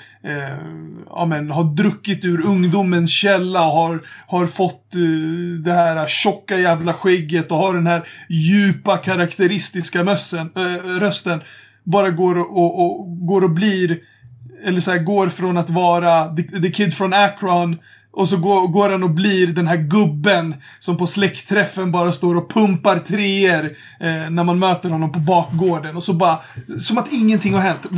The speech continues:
År efter år, varenda släktträff, så står han bara där,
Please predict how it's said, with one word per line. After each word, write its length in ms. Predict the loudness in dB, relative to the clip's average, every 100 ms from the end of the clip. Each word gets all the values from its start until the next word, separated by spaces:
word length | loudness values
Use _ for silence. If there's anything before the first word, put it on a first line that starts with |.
| -4
År 280 | 0 2 0
efter 280 | -2 -4 0
år, 160 | 0
varenda 480 | 2 2 0 -4 -4
släktträff, 640 | -2 -4 -4 -6 -6 -6 -6 -18 -4
så 80 | -2
står 320 | 2 2 4
han 180 | 2 0
bara 220 | -2 -2
där, 320 | 0 -2 -2